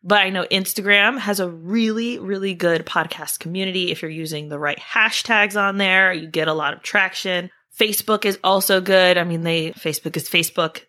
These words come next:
They change so much. <laughs> It's like, what's gonna happen? But let's talk a little bit about, like, you mentioned people can just go and search for Savvy Social Podcast and you show up. So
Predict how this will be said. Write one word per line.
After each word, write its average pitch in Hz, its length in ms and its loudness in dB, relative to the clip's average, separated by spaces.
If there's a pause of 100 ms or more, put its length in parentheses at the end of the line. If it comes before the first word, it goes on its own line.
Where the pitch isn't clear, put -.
They 160 140 -8
change 170 420 -6
so 160 220 0
much. 214 480 0
<laughs> - 60 0
It's - 260 -2
like, 185 200 0 (340)
what's 170 480 0
gonna 175 180 2
happen? 226 440 2 (300)
But 175 180 -2
let's 175 320 0
talk 247 240 2
a 180 60 -8
little 190 220 0
bit 190 360 0
about, 160 460 0
like, 151 300 -4 (260)
you 185 160 -2
mentioned 165 680 0
people 185 280 -6
can 175 140 -4
just 165 240 -4
go 151 260 -2
and 151 160 -6
search 170 400 0
for 151 300 -6
Savvy 165 440 0
Social 156 360 -4
Podcast 180 680 -2
and 170 160 -4
you 156 80 -8
show 160 300 -6
up. - 220 -8
So 180 340 4